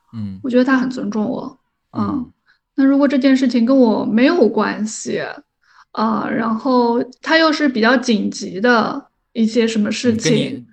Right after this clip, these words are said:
Speaker 1: 那个跟你有关系，比如说，就是，当然是跟你有关系的事儿才会跟你说，
Speaker 2: 嗯。
Speaker 1: 才会征求你的意见。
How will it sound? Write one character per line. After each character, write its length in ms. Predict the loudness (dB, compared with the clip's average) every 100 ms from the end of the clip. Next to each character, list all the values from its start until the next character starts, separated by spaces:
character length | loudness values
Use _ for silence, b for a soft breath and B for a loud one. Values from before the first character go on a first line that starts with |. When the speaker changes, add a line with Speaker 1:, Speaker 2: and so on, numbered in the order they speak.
| -12
Speaker 1:
那 100 | -8
个 100 | -6
跟 200 | -8 -8
你 80 |
有 100 | -10
关 220 | -12 -16 -18
系， 160 | -20 _
比 80 | -12
如 120 | -10
说， 220 | -10 -12 b b
就 100 | -14
是， 480 | -12 -10 -10 -12 -10
当 140 | -6 -6
然 100 | -6
是 80 |
跟 160 | -8 -10
你 60 | -10
有 100 | -10
关 180 | -12
系 120 | -12 -12
的 80 |
事 80 | -16
儿 60 | -18
才 140 | -18
会 140 | -20 -20
跟 100 | -20
你 120 | -20
说， 180 | -20 -8
Speaker 2:
嗯。 60 | -8
Speaker 1:
才 80 |
会 80 | -8
征 200 | -14 -20
求 100 | -20
你 80 | -20
的 80 | -20
意 100 | -20
见。 160 | -20 -20